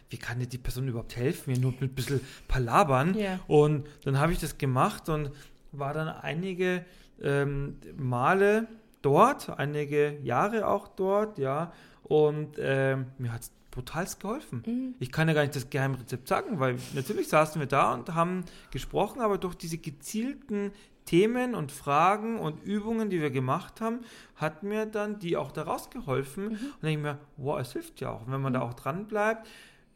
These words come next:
Speaker 1: faszinierend, ja,
Speaker 2: Mhm.
Speaker 1: weil früher hab ich das belächelt, ja, und es
Speaker 2: Mhm.
Speaker 1: gibt bestimmt einige da draußen, die sagen, „Pff, Therapie brauche ich nicht,
Speaker 2: Mhm.
Speaker 1: wofür? Nee, niemals.“
Speaker 2: Mhm.
Speaker 1: Und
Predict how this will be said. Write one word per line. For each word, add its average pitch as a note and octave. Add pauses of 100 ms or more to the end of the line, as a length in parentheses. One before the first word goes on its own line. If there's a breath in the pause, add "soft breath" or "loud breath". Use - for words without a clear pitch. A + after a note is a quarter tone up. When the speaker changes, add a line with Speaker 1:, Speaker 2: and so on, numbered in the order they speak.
(100)
Speaker 1:
faszinierend, E3
ja, C3+
Speaker 2:
Mhm. C#3
Speaker 1:
weil C#3
früher C#3
hab D#3
ich F3+
das F3
belächelt, -
ja, B2+
und C#3+
es -
Speaker 2:
Mhm. A#3
Speaker 1:
gibt C4
bestimmt D#3+
einige E3+
da F#3+
draußen, F#3+
die F3
sagen, C#3
„Pff, -
Therapie E3 (260 loud breath)
brauche C3
ich E3
nicht, F3+
Speaker 2:
Mhm. -
Speaker 1:
wofür? F3 (280)
Nee, C#3
niemals.“ C#3+
Speaker 2:
Mhm. -
Speaker 1:
Und D3+